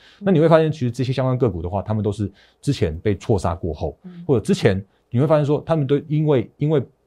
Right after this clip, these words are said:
Speaker 1: 不明的，哎，哎，不能说不明啊，应该说因为题材的关系，让他们有一些股价的修正。可是修正过后的股价反而会带来更好，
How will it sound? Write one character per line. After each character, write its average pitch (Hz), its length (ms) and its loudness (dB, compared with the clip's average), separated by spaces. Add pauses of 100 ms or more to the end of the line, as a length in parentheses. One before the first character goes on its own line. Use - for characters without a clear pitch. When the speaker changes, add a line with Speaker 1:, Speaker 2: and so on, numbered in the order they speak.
(120)
Speaker 1:
不 202 140 6
明 110 180 2
的， 104 80 -2
哎， 104 220 -6 (120)
哎， 101 160 -4 (120)
不 151 100 0
能 110 120 0
说 117 120 -4
不 120 140 -2
明 78 180 -4
啊， 78 80 -6
应 110 60 -4
该 131 80 -2
说 127 220 0 (260)
因 170 160 4
为 180 100 8
题 127 260 0
材 82 200 -2
的 92 100 -4
关 98 220 2
系， 92 280 -6 (300)
让 151 220 6
他 120 120 0
们 117 180 0
有 87 180 0
一 104 40 0
些 95 140 0
股 82 180 -12
价 104 140 -2
的 85 100 -4
修 101 260 2
正。 98 220 0 (300)
可 135 80 2
是 180 140 4
修 185 240 6
正 170 180 2
过 135 180 4
后 117 200 0
的 95 120 -4
股 82 160 -10
价 85 260 0 (220)
反 101 200 0
而 110 100 0
会 139 140 2
带 131 180 4
来 92 160 0 (140)
更 123 180 6
好， 80 280 -6